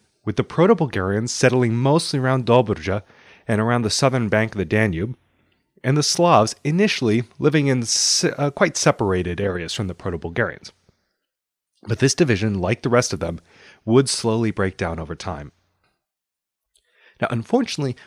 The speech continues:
we know very little about the role of the Hellenized Thracian population, the people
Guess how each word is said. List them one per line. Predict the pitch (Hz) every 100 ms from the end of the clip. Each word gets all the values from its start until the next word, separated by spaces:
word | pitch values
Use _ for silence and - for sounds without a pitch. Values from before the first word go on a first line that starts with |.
| -
we | 156
know | 208
very | 185 196 175
little | 120 135 170 123
about | 104 113 113
the |
role | 101 107 123
of | 123
the | 98
Hellenized | - 135 135 120 110 -
Thracian | - 104 113 113 95 87
population, | 98 - 78 71 - 76
the | 92
people | - 170 160 131